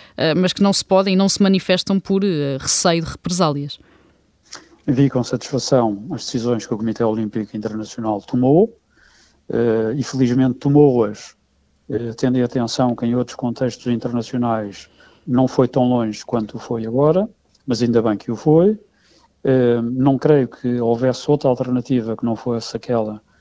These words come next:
Speaker 2: que foi definida pelo Comitê Olímpico Internacional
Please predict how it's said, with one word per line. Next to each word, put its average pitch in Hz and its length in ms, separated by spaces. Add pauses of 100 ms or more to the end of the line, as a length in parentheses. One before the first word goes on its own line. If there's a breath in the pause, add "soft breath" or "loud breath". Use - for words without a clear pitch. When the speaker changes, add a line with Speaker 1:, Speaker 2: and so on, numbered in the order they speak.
(320)
Speaker 2:
que - 60
foi 123 120
definida 113 440
pelo 107 240
Comitê 113 280
Olímpico 110 460
Internacional 120 960